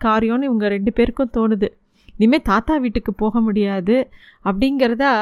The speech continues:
அவங்க அம்மாவும் சூசகமா சொல்ற மாதிரி சொல்லிட்டாங்க. இங்க ரெண்டு குழந்தைங்களும் அவங்க தாத்தாவை பத்தி யோசிச்சு பார்க்குறாங்க. அவங்க தாத்தாவோட பாசம் எப்படிப்பட்டது, எவ்வளோ ஆசையா இருப்பாரு. பாட்டியை கூட இவங்க பார்த்ததில்லை, ஏன்னா எல்லாமே இவங்களுக்கு தாத்தா தான்.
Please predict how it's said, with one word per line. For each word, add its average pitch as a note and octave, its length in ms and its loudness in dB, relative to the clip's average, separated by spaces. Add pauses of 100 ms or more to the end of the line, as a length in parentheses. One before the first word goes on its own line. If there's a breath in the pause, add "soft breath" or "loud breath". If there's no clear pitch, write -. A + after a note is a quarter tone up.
(140)
அவங்க G#3 300 -2
அம்மாவும் B3 540 2
சூசகமா B3 460 -2 (120)
சொல்ற A#3 300 0
மாதிரி A3+ 380 0
சொல்லிட்டாங்க. A3 480 0 (600 soft breath)
இங்க F#3+ 140 -2
ரெண்டு G3+ 300 -2
குழந்தைங்களும் B3 720 -4
அவங்க A3+ 180 -4
தாத்தாவை A#3+ 360 -2
பத்தி A3+ 340 -2
யோசிச்சு B3 340 0
பார்க்குறாங்க. G3+ 560 -4
அவங்க F#3 300 -8
தாத்தாவோட A3 760 -2 (420 loud breath)
பாசம் B3+ 460 0
எப்படிப்பட்டது, A3 1080 -4 (340)
எவ்வளோ G3+ 340 -2
ஆசையா B3 540 -2
இருப்பாரு. G#3 580 -4 (320 soft breath)
பாட்டியை C#4+ 420 4
கூட C#4 200 0
இவங்க C4 200 0
பார்த்ததில்லை, G#3+ 640 -2
ஏன்னா A#3+ 160 0
எல்லாமே B3+ 480 0
இவங்களுக்கு G#3+ 320 0
தாத்தா G3+ 400 -2
தான். G#3 180 -2